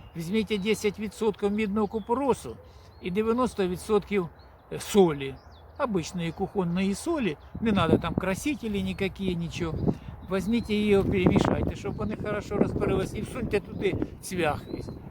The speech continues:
Він буде теж покриється міддю. Точно покриється міддю. От. Так, це я вам щодо підробки, е, с-, е, розказав.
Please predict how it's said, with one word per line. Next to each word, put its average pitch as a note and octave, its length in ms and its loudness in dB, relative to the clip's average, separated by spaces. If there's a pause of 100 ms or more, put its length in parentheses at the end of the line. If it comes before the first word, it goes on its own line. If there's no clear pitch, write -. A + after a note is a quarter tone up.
(120)
Він D#4 240 -2
буде D4+ 240 0
теж G#3+ 300 0
покриється A#3 640 0
міддю. E3+ 420 -6 (760)
Точно G#3 440 0
покриється F#3+ 640 -2
міддю. B2 380 -10 (600)
От. - 360 -12 (2500)
Так, F3 340 -2
це A3+ 200 6
я G#3 100 6
вам G3 220 2
щодо F#3+ 420 -2
підробки, F#3+ 600 -2
е, E3+ 340 -4
с-, - 320 -12
е, E3 1040 -6
розказав. C#3+ 720 -4